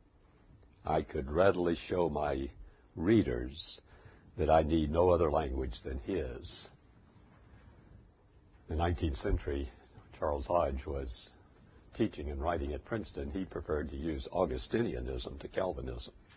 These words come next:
because he felt Calvinism, the word, was so misused and misunderstood that, uh, he would, uh, call the system of theology that he was presenting,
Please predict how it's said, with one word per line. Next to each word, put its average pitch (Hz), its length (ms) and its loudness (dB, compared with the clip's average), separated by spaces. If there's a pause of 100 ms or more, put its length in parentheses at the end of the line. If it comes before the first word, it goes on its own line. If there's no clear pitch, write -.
(120)
because 71 340 -10
he 71 80 -10 (100)
felt 73 260 -8
Calvinism, 69 760 -4
the 71 100 -8
word, 71 320 -4
was 76 200 -8
so 69 360 -4 (100)
misused 82 600 -6
and 69 120 -8
misunderstood 71 880 -6 (920)
that, 69 220 -8 (160)
uh, 65 160 -6
he 69 180 -6
would, 69 240 -8 (360)
uh, - 60 -14 (120)
call 67 440 -2 (920)
the - 100 -6
system 82 460 -4
of 67 160 -6 (340)
theology 76 640 -2
that 80 160 -10
he 78 100 -6
was 67 200 -10
presenting, 69 500 -8